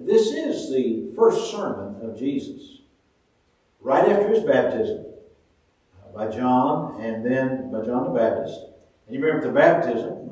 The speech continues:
uh, the Father spoke from heaven, the Holy Spirit came down as a dove, and all three of the Trinity there. He went in the wilderness, was tempted by the devil.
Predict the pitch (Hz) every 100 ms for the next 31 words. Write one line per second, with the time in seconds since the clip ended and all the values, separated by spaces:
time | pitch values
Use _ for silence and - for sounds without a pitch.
0 | 98 113 113 117 131 123 120 120 117 117
1 | 117 110 113 110 110 110 110 - 117 110
2 | 110 98 98 101 98 - 92 92 92 -
3 | - - _ _ _ _ 101 98 107 110
4 | - 127 117 107 104 - - - 139 104
5 | - 98 95 - - - - - _ _
6 | _ _ _ _ _ _ _ _ - 165
7 | 214 208 180 240 - - - - - -
8 | - _ - 151 - - 170 170 127 127
9 | - 120 123 127 120 - - - - 104
10 | 113 104 - -